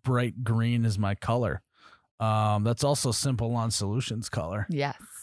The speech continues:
Speaker 1: And if you want that to be your color this summer, you gotta go to simple lawn solutions dot com. They have all the products that are gonna get you that color nice and, nice and deep,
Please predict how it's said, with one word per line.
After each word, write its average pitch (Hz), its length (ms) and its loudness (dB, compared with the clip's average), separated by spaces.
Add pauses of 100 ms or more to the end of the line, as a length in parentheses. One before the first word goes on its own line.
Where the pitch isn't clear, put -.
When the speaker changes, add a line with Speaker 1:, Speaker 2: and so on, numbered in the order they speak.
(120)
Speaker 1:
And 113 80 2
if 104 100 2
you 123 160 2
want 123 300 0
that 101 220 0
to - 80 -4
be 101 100 -2
your 101 320 -2
color 78 640 -4
this 101 180 0
summer, 85 540 -2 (340)
you 113 140 -2
gotta 98 240 0
go 101 260 -2
to 98 160 -2
simple 104 380 0
lawn 104 240 2
solutions 101 520 -2
dot 90 260 -2
com. 117 440 2 (440)
They 110 100 0
have 151 120 2
all 175 160 4
the 180 80 0
products 160 520 0
that 147 100 0
are 135 40 0
gonna 143 200 0
get 135 260 -2
you - 120 -4
that 135 280 0
color 123 580 2
nice 120 360 0
and, 107 280 0
nice 123 380 0
and 110 240 -2
deep, 117 240 -2